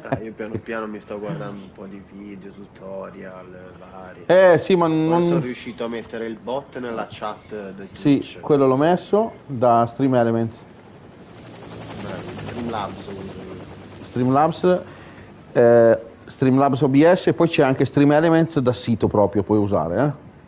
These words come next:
Speaker 1: Ma ho scaricato proprio Streamlabs che mi fa avere anche una, sai che ti chiedo ogni tanto se vuoi fare la live su più dispositivi?
Speaker 2: Sì.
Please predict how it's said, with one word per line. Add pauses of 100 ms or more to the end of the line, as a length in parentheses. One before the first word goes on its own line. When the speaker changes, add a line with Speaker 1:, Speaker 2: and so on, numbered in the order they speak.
(1600)
Speaker 1:
Ma
ho
scaricato
proprio
Streamlabs
che
mi
fa
avere
anche
una, (840)
sai
che
ti (300)
chiedo
ogni
tanto
se
vuoi
fare
la
live
su
più
dispositivi? (440)
Speaker 2:
Sì.